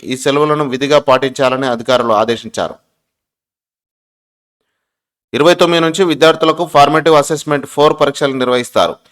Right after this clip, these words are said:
జనవరి పదమూడున రెండో శనివారం కాగా, పద్నాలుగున భోగి, పదిహేనున సంక్రాంతి, పదహారున కనుమ పండుగలు ఉన్నాయి. జూనియర్ కాలేజీలకు మాత్రం ఈ నెల పదమూడు నుంచి పదహారు వరకు సంక్రాంతి సెలవులు ప్రకటించారు.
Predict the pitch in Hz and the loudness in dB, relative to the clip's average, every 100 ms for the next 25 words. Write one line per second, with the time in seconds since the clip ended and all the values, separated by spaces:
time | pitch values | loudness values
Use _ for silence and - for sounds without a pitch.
0 | _ _ - 113 143 156 151 147 151 156 | _ _ -6 0 4 4 4 2 4 0
1 | 147 139 139 147 139 139 135 135 123 131 | 0 0 2 0 0 0 2 2 2 2
2 | 151 165 120 135 139 135 135 110 120 127 | 2 0 0 0 0 0 -4 -2 -2 -2
3 | 156 - 120 127 131 131 127 120 120 131 | -4 -2 -4 -2 -6 -6 -6 -8 -2 -2
4 | 127 - 135 127 131 131 127 120 117 139 | -2 -2 0 0 2 2 -2 -2 -2 0
5 | 135 127 120 120 117 101 87 - _ _ | 0 -2 -2 -4 -4 -6 -8 -10 _ _
6 | _ _ 98 127 151 156 151 147 147 143 | _ _ -8 -4 0 0 2 2 2 0
7 | 135 135 139 160 139 131 139 - 120 139 | 0 -2 0 -2 -2 0 -2 0 2 2
8 | 151 147 147 170 - 131 139 151 147 139 | 2 0 -2 -6 -2 0 2 2 2 0
9 | 143 139 127 135 135 127 120 127 131 117 | -2 -8 -6 -2 -2 -2 -4 -2 -2 -4
10 | 113 117 113 117 147 | -4 -6 -2 -2 -2